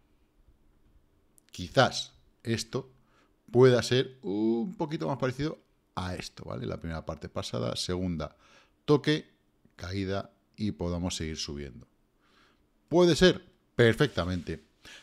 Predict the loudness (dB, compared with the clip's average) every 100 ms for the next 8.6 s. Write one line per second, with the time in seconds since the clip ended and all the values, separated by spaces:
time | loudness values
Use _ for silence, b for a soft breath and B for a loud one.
0 | B B 6 8 10 6 6 6 8 6
1 | 6 4 6 6 6 4 4 2 -2 -2
2 | -2 2 0 2 4 6 6 2 0 -2
3 | 2 4 4 2 0 0 0 -4 -2 0
4 | 2 2 2 0 0 0 0 2 0 0
5 | -4 -4 B B B B -4 -2 2 2
6 | 0 -4 4 4 6 2 4 2 0 -2
7 | -4 -4 -4 0 2 2 -2 -4 -2 -2
8 | -2 -4 -4 -2 0 -2